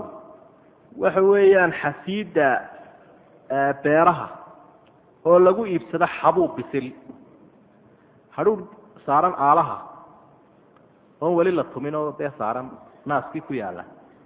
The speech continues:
Iyo hadhuudh dhulka yaallo la isku iibiyo. Kaasaa muxaaqalada la yidhaha. Musaabanaduna waxa weeye timir geedka saaran oo weli xasiida, oo weli aan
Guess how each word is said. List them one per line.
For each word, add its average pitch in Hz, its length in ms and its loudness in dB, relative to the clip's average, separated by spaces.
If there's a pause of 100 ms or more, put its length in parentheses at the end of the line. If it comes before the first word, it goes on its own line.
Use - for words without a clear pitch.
(180)
Iyo 151 160 0
hadhuudh 180 260 0
dhulka 175 220 -4
yaallo 160 280 0
la 139 100 -2
isku 120 240 -6
iibiyo. 104 340 -4 (240)
Kaasaa 143 320 -4
muxaaqalada 117 560 -2
la 92 100 -10
yidhaha. 87 220 -12 (1200)
Musaabanaduna 160 800 2
waxa 202 240 4
weeye 196 180 2
timir 196 340 -4
geedka 185 440 -2
saaran 170 320 0
oo 180 120 2
weli 185 140 0
xasiida, 175 480 -6 (1200)
oo 135 140 -2
weli 156 200 2
aan 165 220 0